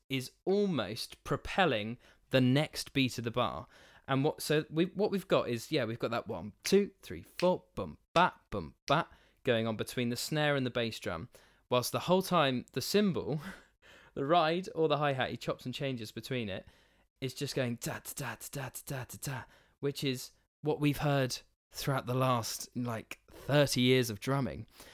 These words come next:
is ta, ta, ta, ta, ta, ta, ta, any Glenn Miller tune.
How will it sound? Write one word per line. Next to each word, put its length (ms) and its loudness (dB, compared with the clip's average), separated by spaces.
is 220 -4
ta, 120 0
ta, 140 -6
ta, 100 -2
ta, 140 -10
ta, 120 -2
ta, 120 -8
ta, 180 2
any 240 6
Glenn 300 4
Miller 240 4
tune. 440 2